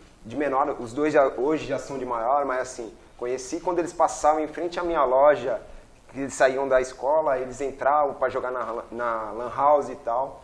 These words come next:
Então foi criando uma amizade ali, e a amizade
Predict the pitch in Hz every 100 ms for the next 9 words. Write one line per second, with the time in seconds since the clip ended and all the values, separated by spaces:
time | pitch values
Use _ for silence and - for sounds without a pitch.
0 | - - 131 123 156 151 170 165 170 165
1 | 175 160 160 151 147 143 151 147 139 131
2 | 180 - - - 123 127 139 147 151 151